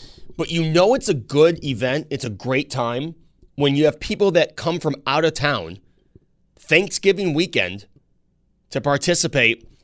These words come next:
in the world's largest disco. So one of these years, maybe next year,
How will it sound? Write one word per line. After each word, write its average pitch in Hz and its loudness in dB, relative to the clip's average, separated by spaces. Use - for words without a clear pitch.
in 135 -2
the 135 2
world's 127 -2
largest 117 -4
disco. 92 -8
So - -10
one 165 4
of 233 2
these 180 2
years, 101 0
maybe 151 0
next 139 -2
year, 90 -8